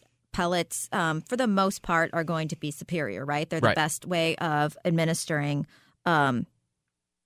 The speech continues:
Speaker 1: hormone replacement. But it's not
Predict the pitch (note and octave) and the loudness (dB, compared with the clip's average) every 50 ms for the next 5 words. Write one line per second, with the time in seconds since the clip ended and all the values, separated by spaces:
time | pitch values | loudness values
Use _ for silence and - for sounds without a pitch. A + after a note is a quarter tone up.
0 | _ - - - G#3+ G3 F3 E3+ D#3+ E3 E3 D#3+ D#3+ - - D3+ C#3 - - A2+ | _ -20 -2 2 2 4 4 4 4 2 2 0 0 0 -2 -2 -2 -2 -4 -6
1 | A#2 G#2 - - - - _ - D#3 - F#3+ F#3+ F3+ F3+ F3 E3+ - - _ _ | -6 -6 -8 -12 -16 -12 _ -6 -2 0 2 4 4 6 4 4 0 -2 _ _
2 | _ _ _ _ _ _ _ - G3+ G3+ G#3 - - G3 F#3+ F#3+ F#3 G#3 - | _ _ _ _ _ _ _ 2 2 2 2 0 0 4 4 6 6 4 2